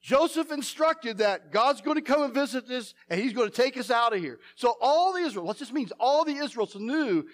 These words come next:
the Israelites knew about the hope. They knew about the promise that God was gonna take their nation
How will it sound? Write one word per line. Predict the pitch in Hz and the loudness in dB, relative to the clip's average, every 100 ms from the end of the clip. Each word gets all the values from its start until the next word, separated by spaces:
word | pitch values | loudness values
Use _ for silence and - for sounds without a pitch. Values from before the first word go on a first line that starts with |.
| - | -8
the | 202 | -4
Israelites | 285 220 196 - | -2 0 0 -2
knew | 170 240 302 | -4 -2 2
about | 269 262 | 2 0
the | 208 | 0
hope. | 220 208 - _ _ _ _ _ | 0 0 -4 _ _ _ _ _
They | 196 269 | 0 2
knew | 277 311 349 | 4 4 4
about | 311 269 | 2 0
the | 220 | -2
promise | - 285 262 202 | 0 0 2 -2
that | 180 160 | -8 0
God | 214 269 | 0 0
was | 190 | -2
gonna | 185 175 | -4 -4
take | - 269 302 208 | 0 0 0 0
their | 262 294 285 | 0 0 0
nation | 262 254 190 | -4 -4 -6